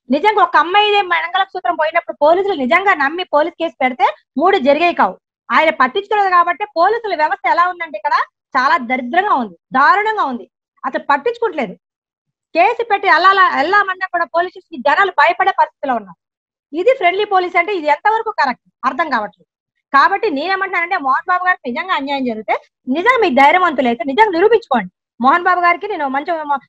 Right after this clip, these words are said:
విష్ణు గారికి ఒకటే చెప్తాను, మీరు నిజంగా చిత్తశుద్ధి ఉంటే మీరు సీసీ కెమెరా, ఆ, పోలీస్ స్టేషన్లకే కాదు మీడియా ముఖంగా పబ్లిక్ గా కూడా చూపించాలి. పబ్లిక్ చూపించాల్సిన బాధ్యత,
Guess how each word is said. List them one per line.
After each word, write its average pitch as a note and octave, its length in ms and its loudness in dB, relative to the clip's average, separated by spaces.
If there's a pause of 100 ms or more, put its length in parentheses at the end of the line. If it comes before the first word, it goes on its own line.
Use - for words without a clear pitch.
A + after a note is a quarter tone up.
(120)
విష్ణు E4+ 220 -2
గారికి E4+ 200 4
ఒకటే D4 180 4
చెప్తాను, A#3+ 300 -6 (140)
మీరు F4+ 300 0
నిజంగా E4 460 0 (420)
చిత్తశుద్ధి D#4+ 440 -2
ఉంటే D4+ 160 -2
మీరు D#4+ 220 -6
సీసీ D#4 300 -8
కెమెరా, C#4+ 340 2 (380)
ఆ, C#4 260 4
పోలీస్ F#4+ 300 2
స్టేషన్లకే G4+ 360 0
కాదు C#4 240 -2 (100)
మీడియా G4+ 280 4
ముఖంగా E4+ 420 0 (100)
పబ్లిక్ F#4 380 0
గా F4 40 2
కూడా F4+ 240 0
చూపించాలి. A#3+ 400 -6 (440)
పబ్లిక్ G4 420 2
చూపించాల్సిన E4+ 500 2
బాధ్యత, E4 460 2